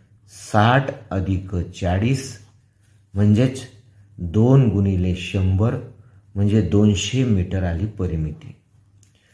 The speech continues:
चार पदरी कुंपण घालायचे, म्हणजे दोनशे गुणिले चार, म्हणजेच आठशे मीटर तार लागणार, बरोबर?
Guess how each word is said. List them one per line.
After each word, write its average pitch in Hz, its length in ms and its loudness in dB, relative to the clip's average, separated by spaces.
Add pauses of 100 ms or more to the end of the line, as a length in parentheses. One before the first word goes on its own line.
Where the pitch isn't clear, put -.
(300)
चार 127 320 4
पदरी 151 320 0
कुंपण 143 440 2
घालायचे, 117 800 0 (640)
म्हणजे 110 280 4 (120)
दोनशे 117 760 2
गुणिले 107 440 4 (120)
चार, 90 340 -4 (920)
म्हणजेच 104 520 2 (240)
आठशे 110 520 -2
मीटर 113 420 0 (120)
तार 90 220 0
लागणार, 92 420 -2 (1400)
बरोबर? 110 300 4